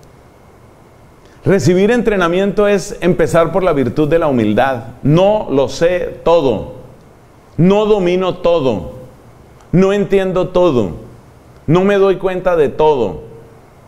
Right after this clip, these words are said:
Ahí empieza el entrenamiento, en la humildad.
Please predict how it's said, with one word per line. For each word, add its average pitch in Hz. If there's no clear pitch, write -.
Ahí 175
empieza 175
el 120
entrenamiento, 107
en 160
la 151
humildad. 117